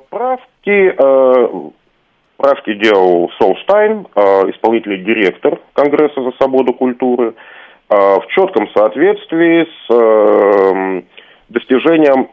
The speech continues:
идеологических интересов Конгресса. И он же, э, лоббировал максимально широкий прокат этого фильма. Вот это очень характерные, очень показательные примеры работы управления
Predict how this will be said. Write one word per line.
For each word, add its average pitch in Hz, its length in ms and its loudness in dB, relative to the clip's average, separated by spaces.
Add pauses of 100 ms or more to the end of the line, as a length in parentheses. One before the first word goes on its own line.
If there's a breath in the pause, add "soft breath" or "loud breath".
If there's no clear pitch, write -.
(120)
идеологических 135 680 -2
интересов 120 440 -4
Конгресса. 90 540 -4 (840 soft breath)
И 156 240 0
он 117 400 2
же, 214 440 0
э, 98 720 2 (140)
лоббировал 131 840 0
максимально 135 1080 0 (160)
широкий 120 580 0
прокат - 580 -4 (120)
этого - 340 -8 (140)
фильма. - 280 -20 (800 soft breath)
Вот - 220 -20
это 180 160 -4
очень - 360 -2
характерные, 147 760 -4
очень 123 320 -2
показательные 82 760 -4
примеры 85 600 -2
работы 82 500 -2
управления 233 800 0